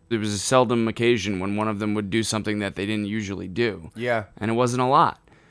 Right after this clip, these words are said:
Speaker 1: which, I mean, it's just, we're, I feel like the business has moved past that. So that's why we especially don't want Reigns.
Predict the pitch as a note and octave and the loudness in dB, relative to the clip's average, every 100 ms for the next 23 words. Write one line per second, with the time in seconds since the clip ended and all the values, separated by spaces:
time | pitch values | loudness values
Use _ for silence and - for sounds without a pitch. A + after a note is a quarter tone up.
0 | _ - D#3+ F3+ F#3 F3+ E3+ C#3+ C#3 _ | _ -4 2 2 4 4 4 0 -6 _
1 | _ _ _ C#3+ C3+ - E3 C3 - C3 | _ _ _ -2 -2 0 0 0 -2 4
2 | C#3+ C3 B2+ - _ _ - - - C3+ | 6 6 4 -2 _ _ -12 -10 -6 -6
3 | A#2+ A#2+ A#2 B2 G#2+ A2+ G#2 A2+ G2 G#2+ | 0 2 2 0 -2 -4 -2 -2 -2 0
4 | G#2+ - D2 - G2+ A2 - A#2+ A2+ A2+ | 0 -2 -8 -6 -2 -2 0 0 2 2
5 | G2 - G#2+ G#2+ G#2 F#2 F2+ G2 D#2+ G2 | -2 -4 -6 -4 -4 -4 -4 -4 -4 -6
6 | F#2 F#2 G2+ | -6 -8 -10